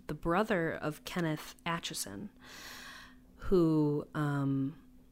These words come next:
Gary Milberg has been in prison all these years for killing. Um, when I called him, you know, just before the charges were gonna, the new charges were gonna be announced,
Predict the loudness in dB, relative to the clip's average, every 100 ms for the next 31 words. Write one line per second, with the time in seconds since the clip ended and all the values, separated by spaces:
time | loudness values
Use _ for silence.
0 | -20 -14 -12 -2 2 2 2 0 -2 -4
1 | -6 -6 -6 -4 0 2 2 0 -2 -2
2 | -4 -4 -6 -6 -8 -8 -8 -10 -12 -6
3 | -4 -2 -4 -6 -10 -6 -2 -2 -2 0
4 | 0 2 0 2 2 0 -2 -6 -2 -2
5 | -2 -6 -8 -6 -4 -2 -2 -2 -2 -6
6 | -14 -10 -4 -2 -2 -6 -6 -2 0 4
7 | 2 2 -2 -4 -4 -4 -2 -4 -4 -6
8 | -6 -10